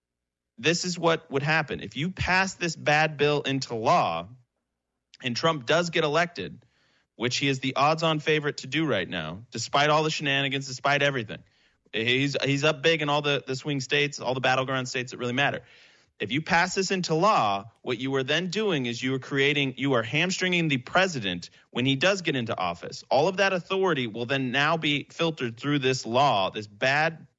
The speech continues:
bad bill, and he will not be able to institute a deportation force on day one. He will not be able to close down the border on day one because he's gonna have these provisions that say you have to let in five thousand a day. So you are, you are literally cutting your knees out from under you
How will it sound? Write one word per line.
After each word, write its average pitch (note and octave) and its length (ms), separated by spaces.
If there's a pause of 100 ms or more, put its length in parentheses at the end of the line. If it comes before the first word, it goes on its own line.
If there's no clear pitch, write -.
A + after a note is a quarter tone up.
(140)
bad C#3+ 420
bill, A#2 460 (640)
and C#3 160
he D#3 120
will D#3 140
not E3+ 240
be E3+ 140
able D3+ 180
to C#3 160
institute C3+ 420
a A#2+ 60
deportation A#2 800
force G#2 320
on G2+ 100
day F#2+ 160
one. F2 220
He G#2+ 80
will C3 160
not D#3 260
be F3 140
able C#3+ 180
to C3+ 100
close A#2+ 280
down A2+ 180
the G#2+ 80
border G#2 300
on F#2+ 160
day G2 120
one G2 220
because A#2 240
he's B2+ 120
gonna D3 120
have D3 180
these C#3 120
provisions C#3+ 580
that B2 160
say C3 300 (180)
you C3+ 80
have D3 140
to D3+ 80
let D3+ 200
in D3 120
five C#3+ 260
thousand C#3 360
a C3 40
day. F#3 300 (580)
So D#3 200
you D#3 280
are, E3 240 (140)
you E3+ 240
are D#3+ 260 (320)
literally E3 540
cutting E3+ 400
your D3+ 100
knees D#3 260
out C3+ 160
from B2+ 160
under E3 200
you G2+ 340